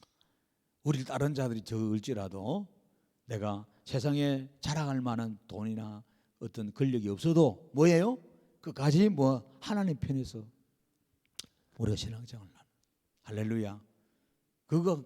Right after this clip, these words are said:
그것이 공의의 길이고 정의의 길이고 믿음의 길. 오늘 여러분 그렇게 가시기 바랍니다. 그렇게 갈 때 여러분의 삶이 하나님 앞에 장구하고 보장되고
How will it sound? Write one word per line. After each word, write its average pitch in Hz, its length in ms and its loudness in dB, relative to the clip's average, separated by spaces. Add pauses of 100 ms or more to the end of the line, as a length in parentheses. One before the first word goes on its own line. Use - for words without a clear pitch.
(140)
그것이 147 380 -2
공의의 120 380 -4
길이고 101 340 -6
정의의 107 340 -8
길이고 95 300 -18
믿음의 113 340 -8
길. 95 100 -20 (280)
오늘 107 140 -4
여러분 104 220 -2
그렇게 113 260 -4
가시기 104 380 -10
바랍니다. 98 280 -20 (380)
그렇게 185 240 2
갈 151 200 0
때 160 160 0
여러분의 131 300 2
삶이 127 420 -6 (420)
하나님 113 320 -6
앞에 101 160 -8
장구하고 101 600 -12
보장되고 104 880 -8